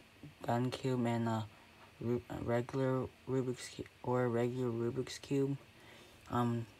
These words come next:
and thi-, this video is for you. Um, yeah, so thi-, this website is called Rubik's dot com, and you can choose, y-, y-, you have to go to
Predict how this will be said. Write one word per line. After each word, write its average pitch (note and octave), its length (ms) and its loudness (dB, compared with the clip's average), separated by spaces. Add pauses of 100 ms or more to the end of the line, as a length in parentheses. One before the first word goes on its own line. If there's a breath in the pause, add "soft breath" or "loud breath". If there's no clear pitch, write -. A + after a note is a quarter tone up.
and A#2+ 240 0
thi-, B2+ 260 2
this B2 240 -2
video A#2 360 -2
is A2+ 100 -8
for - 180 -8
you. A2+ 320 -2 (3000 loud breath)
Um, A#2 360 -2 (220)
yeah, B2 360 -2
so B2 240 -2
thi-, B2+ 180 -4 (360)
this C3 180 -2
website C3 420 -2
is A#2+ 80 -8
called A2+ 400 -6
Rubik's B2 480 -4
dot A#2+ 160 -4 (140)
com, A#2+ 320 0 (600 loud breath)
and A#2 360 0
you B2 80 -2
can B2 220 -2
choose, A#2+ 380 -4 (720)
y-, - 60 -8 (200)
y-, C3 240 0
you C3+ 100 2
have C#3+ 200 6
to C3+ 80 0
go A#2+ 280 -2
to A#2 280 -6